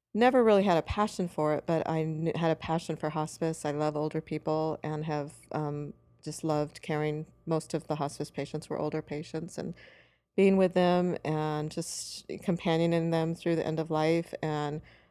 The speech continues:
supporting and educating their families to know how to be present with them, um, with whatever they're at. And, um, was just, uh, it, it was really a blessing. Um, I found that a lot of people call hospice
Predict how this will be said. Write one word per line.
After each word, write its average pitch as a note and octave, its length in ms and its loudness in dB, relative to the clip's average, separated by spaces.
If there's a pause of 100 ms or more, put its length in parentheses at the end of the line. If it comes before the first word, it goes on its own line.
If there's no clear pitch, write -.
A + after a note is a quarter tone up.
(120)
supporting E3+ 520 4
and D#3+ 120 2
educating D#3+ 460 0
their D3 120 -2
families E3+ 680 0
to D#3+ 120 -4
know D#3 440 0
how D#3 360 -2
to D#3 500 -4
be D#3+ 100 -2
present F3+ 600 -2
with G#3 220 -2
them, G#3 340 0 (680)
um, E3 320 0
with E3 180 2
whatever D#3+ 400 2
they're D3+ 260 0
at. D#3 560 -2 (100)
And, E3 240 0
um, D#3+ 340 -4 (400)
was F#3+ 240 -4
just, - 280 -6 (120)
uh, E3+ 300 0 (140)
it, E3+ 200 -8
it F#3+ 60 4
was F3 200 -2
really F#3+ 220 4
a E3 40 2
blessing. D#3 600 -2 (180)
Um, E3 240 -6
I E3 100 -2
found D#3+ 320 -4
that D3 180 -2 (640)
a F3 80 4
lot E3+ 160 8
of E3+ 60 2
people F3 280 6
call D#3+ 280 2
hospice D#3+ 840 -4